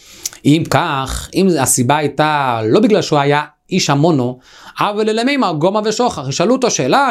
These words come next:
יאמר, "שכחתי". מאי, למה הוא צריך לה-, לה-, להודות שהוא אף פעם לא למד? לא יהיה חויבש כלל. הקופונים רואים, לא יפוסקו אנשי עמונו, אז מה אתה אומר שהחורבן היה דווקא אחרי שחו-, שפוסקו אנשי עמונו?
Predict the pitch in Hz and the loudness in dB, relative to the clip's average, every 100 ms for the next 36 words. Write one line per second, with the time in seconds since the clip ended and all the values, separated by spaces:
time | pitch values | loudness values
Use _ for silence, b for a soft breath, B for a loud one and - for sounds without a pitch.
0 | 214 294 339 320 - - 254 190 190 - | 0 2 0 -2 -10 -6 -4 -2 -2 -2
1 | 240 - _ - B B 113 110 180 185 | -4 -6 _ -20 B B 0 2 0 -2
2 | 165 226 - 117 185 214 - - 120 110 | -2 -2 -4 -2 -2 -2 -6 -6 -2 0
3 | 107 101 95 101 101 98 90 B B 120 | 0 0 0 0 0 0 -2 B B 2
4 | 107 107 143 233 - - 139 107 143 226 | 2 2 2 0 -4 -2 0 0 -2 -2
5 | 220 147 117 214 240 139 - 160 117 180 | -2 0 0 -2 -2 -6 -2 0 2 2
6 | 208 117 170 196 220 139 220 208 - _ | 0 0 0 0 -2 0 0 -2 -6 _
7 | _ _ B B 135 135 208 269 262 220 | _ _ B B 0 0 2 2 2 2
8 | 262 262 214 - 220 - 233 240 - 247 | 2 2 0 0 -2 0 0 0 0 0
9 | 240 285 285 170 180 196 226 214 220 - | 2 2 2 2 0 0 -2 0 -2 0
10 | 196 - 214 220 202 196 185 190 214 190 | -2 2 2 4 2 2 2 0 0 -2
11 | 190 208 208 - 190 170 180 180 - - | 0 0 0 0 0 0 0 -2 -6 -4
12 | 170 185 185 185 185 185 170 180 - | -2 -2 -2 -2 -2 -2 0 0 -2